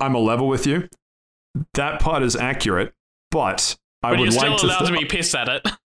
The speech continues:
Speaker 1: Well, one, I am still allowed to be pissed at it, and, and two, two, um, I don't know about your brothers.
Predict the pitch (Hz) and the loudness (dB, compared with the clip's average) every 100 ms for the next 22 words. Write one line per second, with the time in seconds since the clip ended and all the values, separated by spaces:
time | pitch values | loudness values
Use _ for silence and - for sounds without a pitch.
0 | _ 147 123 120 117 156 131 120 139 139 | _ -2 0 0 2 2 2 0 0 -2
1 | 123 131 120 135 117 113 113 101 110 113 | -2 0 0 0 0 0 0 0 0 0
2 | 110 - _ 127 123 123 117 - 165 113 | 0 -2 _ -4 -2 0 0 0 0 0
3 | - _ - 147 107 - - _ - 120 | -4 _ -4 -2 -2 -4 -18 _ -2 0
4 | 113 107 _ 135 185 180 147 117 135 143 | 0 -2 _ -4 -2 0 0 0 0 2
5 | 175 233 - | 0 0 -4